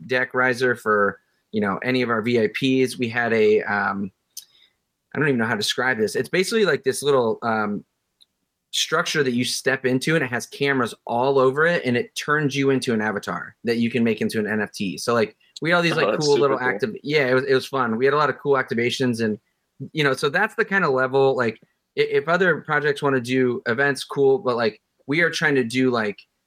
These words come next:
Speaker 1: the next level events. Like, we want Solana to come to us and be like, "Yo, like, we need to partner with you guys on an event." Although, you know, when you're at that level, you can hire anyone you want to do events. I'm not the best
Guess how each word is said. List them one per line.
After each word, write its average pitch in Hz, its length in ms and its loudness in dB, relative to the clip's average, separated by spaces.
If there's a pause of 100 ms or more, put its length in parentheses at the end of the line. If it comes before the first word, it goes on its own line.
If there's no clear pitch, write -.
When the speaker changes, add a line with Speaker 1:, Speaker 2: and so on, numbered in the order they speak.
(180)
Speaker 1:
the 127 160 0
next 131 280 -2
level 104 220 0
events. 98 260 -4
Like, 131 100 -4
we 170 140 0
want 180 200 0
Solana 127 480 0
to - 60 -8
come 117 220 -2
to 113 80 4
us 107 100 -2
and 113 80 -2
be 110 60 -2
like, 104 180 -2
"Yo, 107 480 -2
like, 104 200 -2
we 120 160 0
need 120 100 0
to 107 60 0
partner 104 280 -4
with 101 140 -8
you 104 80 -4
guys 98 240 -6
on 95 80 -8
an 95 60 -12
event." 95 220 -14 (340)
Although, 135 500 0 (220)
you 120 100 0
know, 101 220 -4
when 127 160 0
you're 143 100 0
at 135 120 -6
that 123 260 -2
level, 127 480 0 (260)
you 120 160 -2
can 117 160 -2
hire 107 240 -2
anyone 107 320 0
you 101 80 0
want 95 160 -4
to 98 80 -8
do 101 140 2
events. 98 320 -4
I'm 123 240 0
not 123 260 0
the 117 60 0
best 104 440 -6